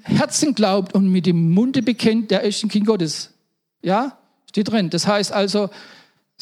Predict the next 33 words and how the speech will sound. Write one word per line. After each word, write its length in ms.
normalerweise 760
wäre 180
ja 100
so, 220
dass 340
wenn 100
man 120
mit 100
dem 80
Herzen 320
glaubt, 500
würde 180
das 220
reichen 320
für 160
Gott. 300
Aber 200
Gott 360
will 280
auch, 180
dass 320
wir 340
mit 160
dem 200
Munde 280
bekennen 760
für 160
die 140
sichtbare 680
und 180
die 100
unsichtbare 680
Welt. 200